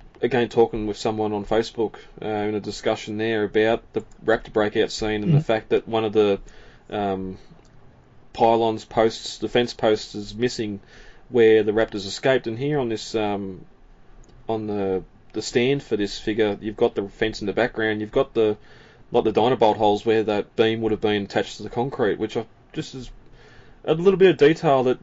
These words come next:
Speaker 1: you'd never really thought about.
Speaker 2: Mm-hmm.
Speaker 1: The fact that they've used, that's how they've u-, they've climbed the wall, they've been able to jump up and grab this steel beam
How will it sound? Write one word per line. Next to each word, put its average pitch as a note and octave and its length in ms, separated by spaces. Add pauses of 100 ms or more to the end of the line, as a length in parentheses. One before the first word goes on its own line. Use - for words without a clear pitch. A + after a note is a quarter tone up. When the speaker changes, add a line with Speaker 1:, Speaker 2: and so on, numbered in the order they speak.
(120)
Speaker 1:
you'd C#3 180
never D3+ 320
really C#3+ 240
thought C3 260
about. A#2 360 (160)
Speaker 2:
Mm-hmm. E3+ 260 (440)
Speaker 1:
The C#3+ 120
fact D3 280
that C3+ 140
they've C#3 220
used, B2+ 400
that's C#3 180
how C3 180
they've A#2 200
u-, A#2 260
they've A#2 320
climbed A#2 420
the G#2+ 60
wall, A2+ 280
they've G#2 180
been A#2 180
able A2 180
to G#2+ 60
jump A2 300
up A2 140
and G#2+ 120
grab G#2 300
this - 320
steel A2 480 (140)
beam A2 380